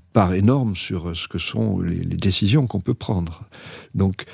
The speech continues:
aujourd'hui, ça devient, euh, quelque chose de, de difficile un petit peu parfois parce que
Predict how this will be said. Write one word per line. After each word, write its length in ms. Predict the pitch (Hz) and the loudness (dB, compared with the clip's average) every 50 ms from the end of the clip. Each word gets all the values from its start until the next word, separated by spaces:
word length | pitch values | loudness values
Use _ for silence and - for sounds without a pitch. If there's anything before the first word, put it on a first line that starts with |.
| - - - - _ - | -20 -20 -20 -16 _ 2
aujourd'hui, 540 | - 120 113 120 113 107 101 131 175 202 185 | 4 4 6 6 4 2 2 2 2 2 0
ça 200 | - - 107 95 | -2 -2 -2 0
devient, 420 | 110 110 98 92 101 120 117 113 | 0 0 0 0 0 0 2 2
euh, 340 | 110 104 98 92 90 90 87 - - | 2 0 0 -2 -2 -4 -6 -8 -8
quelque 260 | - 92 - - 95 | -10 -8 -6 -6 -6
chose 340 | - - - 113 104 92 92 | -4 -2 0 0 0 -2 -4
de, 280 | 90 87 85 87 87 85 82 90 - _ _ - - - - - - _ _ _ _ _ 240 226 214 180 - | -6 -6 -4 -4 -6 -6 -8 -10 -14 _ _ -20 -20 -20 -20 -20 -20 _ _ _ _ _ -20 -20 -20 -18 -16
de 220 | 156 135 - 92 | -12 -10 -10 -10
difficile 600 | 87 87 92 101 - - 117 - - 196 208 240 | -8 -6 -6 -4 -2 -2 -2 0 2 2 2 2
un 80 | 175 147 | 0 -2
petit 160 | - 120 107 | -2 -2 -2
peu 160 | - 165 190 | 0 0 0
parfois 380 | - 143 - - - 135 - 151 | -2 -4 -6 -4 -2 -2 -2 -2
parce 300 | - 113 107 101 - - | -2 -4 -4 -4 -6 -6
que 340 | - - 101 101 98 95 101 | -4 0 0 2 2 0 -2